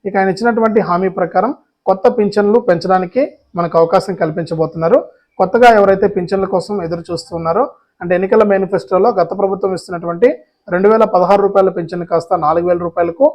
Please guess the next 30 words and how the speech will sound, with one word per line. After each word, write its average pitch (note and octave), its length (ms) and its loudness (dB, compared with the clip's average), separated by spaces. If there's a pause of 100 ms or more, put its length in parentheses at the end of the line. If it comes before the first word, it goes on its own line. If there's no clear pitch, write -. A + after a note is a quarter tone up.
(300)
ఇక F#3 140 -8
నాలుగు F#3 320 2
వేల G#3+ 140 4
పదహారు F#3+ 360 4
రూపాయల F#3+ 260 2
పింఛన్ F3 340 -8
కాస్త E3+ 260 -4 (160)
ఆరు E3+ 120 2
వేల F#3 160 -2
రూపాయలకు E3+ 460 -4 (440)
పెంచుతామని F3 520 -2 (100)
సీఎం F#3 300 0
గారు F3+ 160 4
హామీ E3+ 240 -2
ఇచ్చారు. E3+ 340 0 (360)
ఇక F#3+ 140 -4 (120)
కొత్తగా G#3+ 320 4
పెంచేటువంటి G3+ 640 0
పింఛన్లు G3 440 -4
ఎప్పటి F#3+ 240 -6
నుంచి G3+ 180 -6
అమలు E3+ 260 -2
చేస్తారు E3+ 340 -4
ఏంటనేది E3 440 -2 (380)
మనకు F3 240 -4 (140)
అప్‌డేట్ F3+ 320 2
అయితే F3 200 -2
ఇచ్చారనమాట. D#3+ 540 -2 (380)
ఈ F#3 60 -6
చేయూత G3 300 2